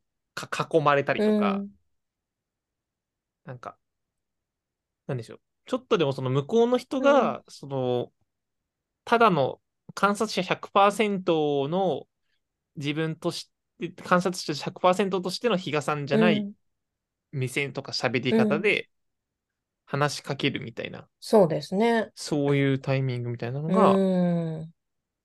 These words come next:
Speaker 2: なんかそういうことが一緒に暮らしてると出てくるんじゃない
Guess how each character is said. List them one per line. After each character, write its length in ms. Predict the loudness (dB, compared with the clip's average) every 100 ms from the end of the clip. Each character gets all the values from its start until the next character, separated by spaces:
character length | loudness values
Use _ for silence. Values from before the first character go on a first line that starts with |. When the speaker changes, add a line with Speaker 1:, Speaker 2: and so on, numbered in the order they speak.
| _ _ _ _ _ _
Speaker 2:
な 100 | -6
ん 40 | 0
か 120 | 0
そ 200 | 4 4
う 40 |
い 20 |
う 40 | 4
こ 120 | 2
と 140 | 4
が 120 | 6 6
一 80 | 4
緒 180 | 0
に 100 | -2
暮 180 | 0 0
ら 100 | 0
し 80 | 2
て 120 | 2
る 120 | 2
と 140 | 2 -2
出 140 | -2
て 100 | -2
く 180 | -4 -6
る 320 | -4 -4 -6 -10 _ _ _ _ _ _ _ _ _ _ _ -2
ん 40 |
じ 80 | 0
ゃ 60 | 2
な 200 | 2 0
い 140 | -2